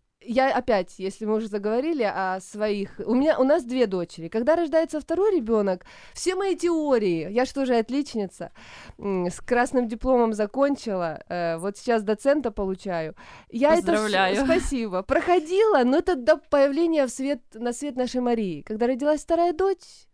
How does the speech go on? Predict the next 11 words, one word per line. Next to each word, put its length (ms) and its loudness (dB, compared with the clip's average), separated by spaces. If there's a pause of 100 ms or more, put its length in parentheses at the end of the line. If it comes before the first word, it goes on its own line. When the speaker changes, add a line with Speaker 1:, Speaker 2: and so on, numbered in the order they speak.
(120)
Speaker 1:
Олесю 380 -4
Викторовну 480 -4
подменили. 600 -4 (260)
Я 100 2
вдруг 220 2
поняла, 400 2
что 240 -6
жизнь, 640 0
э, 300 -8
ну, 420 -2
вот, 200 -10